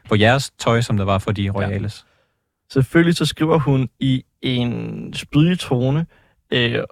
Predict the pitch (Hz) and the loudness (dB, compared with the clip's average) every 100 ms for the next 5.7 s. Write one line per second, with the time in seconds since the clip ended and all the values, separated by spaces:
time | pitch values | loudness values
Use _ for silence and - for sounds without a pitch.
0 | _ _ - 120 139 131 120 110 110 - | _ _ -4 -2 0 0 0 -2 -6 -10
1 | _ _ _ _ 147 131 120 98 101 113 | _ _ _ _ -2 -2 -2 -10 -16 -14
2 | - 147 160 151 147 165 131 151 151 185 | -12 -2 0 2 2 2 2 2 0 -2
3 | - - - 135 139 143 - - _ _ | -10 -8 -2 0 0 -2 -8 -20 _ _
4 | - 139 135 131 131 127 127 127 147 160 | -4 2 4 4 2 0 2 2 2 2
5 | 143 - 151 151 131 156 | 0 2 0 -2 -6 -4